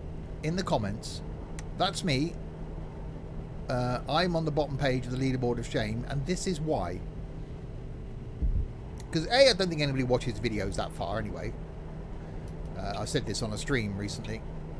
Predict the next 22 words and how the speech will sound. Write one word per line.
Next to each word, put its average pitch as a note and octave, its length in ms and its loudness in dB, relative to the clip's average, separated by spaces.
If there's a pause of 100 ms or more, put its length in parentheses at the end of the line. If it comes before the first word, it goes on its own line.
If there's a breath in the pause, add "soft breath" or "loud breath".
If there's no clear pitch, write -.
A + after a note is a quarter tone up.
(520)
that A2+ 300 -2
no D3 80 2
one G2 140 -2
watches A2+ 380 -2
to - 120 -6
the B2+ 100 0
end. C#3 360 0
I A#2 80 -2
could G#2+ 140 -4
just - 180 -6
be, A2+ 120 -4 (120)
I A#2 80 0
could - 140 -4
just - 160 -4
start B2 240 2 (200)
saying C3 260 2
it, C#3+ 100 0
I A2 80 0
could A#2 120 -4
start D3 200 0
singing. C3 360 0 (2000)
Um, B2 480 0